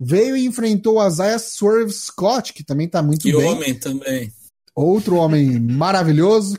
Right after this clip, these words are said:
Speaker 1: Foi um
Speaker 2: É.
Speaker 1: excelente combate, assistam. E tem um spot muito legal, que é esse da foto que eu coloquei aqui, que o, tem, tem um, um movimento que o, que o Swerve faz, que ele dá tipo um flick, assim, ele tipo vai dar tipo aquele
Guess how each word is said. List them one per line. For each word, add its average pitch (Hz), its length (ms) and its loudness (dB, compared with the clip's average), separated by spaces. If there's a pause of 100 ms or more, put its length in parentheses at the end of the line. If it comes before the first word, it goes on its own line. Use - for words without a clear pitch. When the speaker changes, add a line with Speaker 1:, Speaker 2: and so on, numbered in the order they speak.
(160)
Speaker 1:
Foi 180 160 2
um 180 100 2
Speaker 2:
É. 202 40 2
Speaker 1:
excelente 202 840 2
combate, 147 580 -2
assistam. 208 720 -2
E 175 240 2
tem 190 120 0
um 240 80 0
spot 202 360 -2
muito 196 180 0
legal, 175 260 2
que 156 120 -2
é - 20 2
esse 156 160 -2
da 147 120 0
foto 143 360 -2
que - 80 -12
eu 139 60 -4
coloquei 143 400 -4
aqui, 147 280 -2 (400)
que 160 120 2
o, 156 480 4 (100)
tem, 170 640 0
tem 170 100 2
um, 175 300 0
um 151 60 4
movimento 160 600 2
que - 140 -2
o, 123 260 2
que - 80 -4
o 107 520 -2
Swerve 151 600 -2
faz, 196 340 -2 (300)
que 165 100 -4
ele 156 100 0
dá 165 120 0
tipo 202 260 -2
um 269 100 2
flick, 202 600 0
assim, 175 300 -2
ele 139 220 -2
tipo 208 200 -6
vai 226 100 -2
dar 208 120 0
tipo - 160 -20
aquele 160 280 0